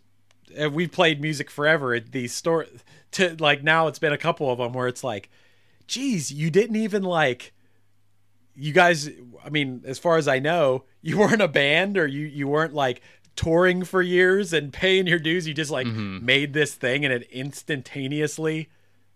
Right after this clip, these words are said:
Speaker 1: got big. Like,
Speaker 2: Yeah.
Speaker 1: it, it, like, in the matter of a year. How does that
Speaker 2: Interest-,
Speaker 1: happen?
Speaker 2: interesting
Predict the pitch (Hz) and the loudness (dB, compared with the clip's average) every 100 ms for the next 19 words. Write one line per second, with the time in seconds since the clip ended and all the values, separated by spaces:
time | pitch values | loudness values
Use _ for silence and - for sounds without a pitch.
0 | _ 139 143 131 120 120 127 170 165 127 | _ 0 2 2 -2 -4 -4 -4 0 2
1 | 110 87 135 131 127 123 113 _ _ - | 2 0 -4 -8 -4 -4 -4 _ _ -12
2 | 139 131 120 131 135 127 117 110 131 143 | -6 -4 0 0 0 -2 -4 -2 -2 -2
3 | 147 151 151 135 127 120 _ _ _ - | -2 -2 -2 0 -2 -4 _ _ _ -14
4 | 113 160 180 95 98 120 123 139 - 120 | -2 0 0 -6 -12 -8 -6 -8 -8 -4
5 | 107 92 | -4 -6